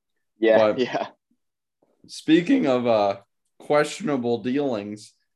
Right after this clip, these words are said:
Speaker 2: uh, shall we move to, uh, the Golden Auction, which I'm gonna give you the credit. You said that you were sus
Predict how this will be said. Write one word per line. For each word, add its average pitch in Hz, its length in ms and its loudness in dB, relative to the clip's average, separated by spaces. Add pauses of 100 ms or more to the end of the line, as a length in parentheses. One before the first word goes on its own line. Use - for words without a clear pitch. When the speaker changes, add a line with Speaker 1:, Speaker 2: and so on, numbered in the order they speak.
(160)
Speaker 2:
uh, 113 200 0
shall 143 460 2
we 160 160 0
move 151 540 0
to, 147 240 -4
uh, 127 220 0
the 120 140 -4
Golden 151 360 -4
Auction, 151 500 -6
which 135 300 -6
I'm 160 140 0
gonna 330 180 0
give 240 180 -4
you 240 160 -4
the 208 80 -4
credit. 208 440 -6 (720)
You 214 400 2
said 190 560 -2 (240)
that 117 160 -2
you 151 180 -2
were 180 240 -2
sus 139 640 -8